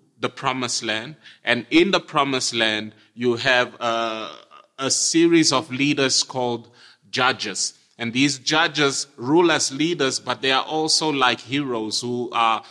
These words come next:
are valiant in battle, and they're able to defend Israel against all the oppression from the surrounding nations. Now, in the time of the wilderness, God in-,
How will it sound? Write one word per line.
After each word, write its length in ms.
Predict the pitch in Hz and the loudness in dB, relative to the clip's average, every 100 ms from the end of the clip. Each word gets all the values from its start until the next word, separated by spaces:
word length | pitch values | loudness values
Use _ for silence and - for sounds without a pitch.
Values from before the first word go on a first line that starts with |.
| - - | -18 -4
are 140 | 110 | -4
valiant 500 | 95 123 147 151 147 | 0 -2 -2 -4 -4
in 140 | 170 | -6
battle, 540 | 117 120 120 - 127 123 | -2 0 0 -4 -6 -4
and 200 | 123 117 | -6 -4
they're 200 | 117 - | -6 -4
able 340 | 135 135 135 | -4 -4 -8
to 160 | 127 117 | -8 -14
defend 720 | 101 107 - 156 143 117 110 - _ | -14 -16 -10 -2 -2 -2 -8 -18 _
Israel 580 | - 131 120 123 113 113 120 | -6 -4 0 0 2 0 -4
against 720 | 117 95 131 127 120 - - _ _ _ | -8 -4 -2 -2 -2 -6 -8 _ _ _
all 200 | 131 127 | -2 -2
the 180 | 117 117 | -2 -4
oppression 600 | 104 - 135 123 120 107 | -4 -4 -4 -2 -4 -6
from 260 | 117 110 | -10 -10
the 80 | 101 | -8
surrounding 760 | 101 113 113 120 120 117 113 110 - _ - | -8 -6 -2 -2 -4 -6 -8 -10 -20 _ -8
nations. 680 | 117 143 151 - 87 - - - - | -2 0 0 -2 -6 -14 -16 -18 -2
Now, 400 | 135 135 127 - - | 2 4 2 0 -6
in 160 | 135 165 | -2 0
the 120 | 180 | 0
time 340 | 180 185 190 | 0 0 0
of 100 | 190 | -2
the 80 | 151 | -2
wilderness, 540 | 139 165 165 156 135 - | 0 0 0 -2 -2 -2
God 280 | 139 156 - | 0 0 0
in-, 400 | 151 135 123 | 0 2 0